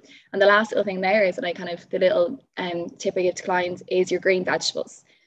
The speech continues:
So your kale, your broccoli, your Brussels sprouts, your cabbage, your pak choi, all these leafy greens, I call them the bus that collects your hormones, okay? So if you haven't had broccoli since Sunday, and today is Friday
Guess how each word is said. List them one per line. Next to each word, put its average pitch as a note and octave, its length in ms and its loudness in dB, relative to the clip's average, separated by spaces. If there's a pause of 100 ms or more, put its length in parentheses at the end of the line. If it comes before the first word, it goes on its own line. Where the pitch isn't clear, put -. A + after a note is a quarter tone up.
(300)
So F3+ 460 4
your F#3+ 220 -2
kale, G3 600 6
your G3 200 -2
broccoli, F#3 840 -4 (360)
your F3+ 100 0
Brussels F#3 360 0
sprouts, F#3 320 0
your G3 100 -8
cabbage, F3+ 920 0
your G3+ 120 -10
pak - 300 -8
choi, F#3 400 0 (120)
all A3+ 260 4
these G#3+ 200 0
leafy F#3+ 420 -6
greens, G3 680 0 (480)
I F#3+ 140 4
call F#3+ 220 2
them F#3+ 180 -2
the - 80 -12
bus F#3 300 -2
that - 100 -8
collects - 300 -6
your G2 100 0
hormones, - 520 -4 (240)
okay? F#2+ 420 -2 (420)
So F#3+ 540 4
if G3 200 0
you G#3+ 260 0
haven't G3+ 360 -2
had F#3+ 220 -6
broccoli F#3 380 -4
since - 260 -14
Sunday, A3 520 2
and F#3 120 -12
today F#3 240 2
is F3+ 100 -6
Friday F#3 460 -2